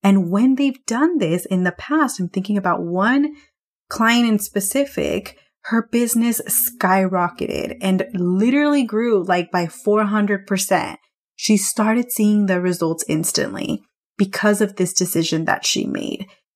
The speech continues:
Because of this decision, her thoughts shifted, her action shifted, her belief shifted. She started thinking about her clients differently. She started thinking about her business differently, about the services that she provided differently.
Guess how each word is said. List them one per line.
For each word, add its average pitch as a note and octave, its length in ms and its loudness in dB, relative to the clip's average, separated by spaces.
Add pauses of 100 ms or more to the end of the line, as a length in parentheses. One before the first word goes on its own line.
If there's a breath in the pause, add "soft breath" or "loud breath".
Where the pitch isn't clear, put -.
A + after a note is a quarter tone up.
(220)
Because A#3 360 2
of B3+ 140 0
this A#3+ 240 0
decision, A#3 640 2 (200 soft breath)
her F3 120 -2 (140)
thoughts G#3+ 320 2
shifted, G3+ 600 0 (120)
her - 220 -12
action G#3+ 440 0
shifted, G3+ 460 -2
her F#3 160 -4
belief F#3 480 -2
shifted. G#3+ 680 0 (340 soft breath)
She C4+ 280 4
started B3+ 380 0
thinking G3+ 380 2
about F#3 300 0
her F3+ 200 -4
clients F#3 480 0
differently. - 640 -6 (280 soft breath)
She C4 200 2
started B3 360 0
thinking G3+ 280 4
about F#3 300 -2
her F#3 260 -2 (140)
business F#3+ 440 0
differently, - 560 -6
about F#3+ 280 -4
the F#3 60 -2
services G#3 540 -2
that - 140 -4
she - 120 -4
provided F3 380 -2
differently. - 640 -4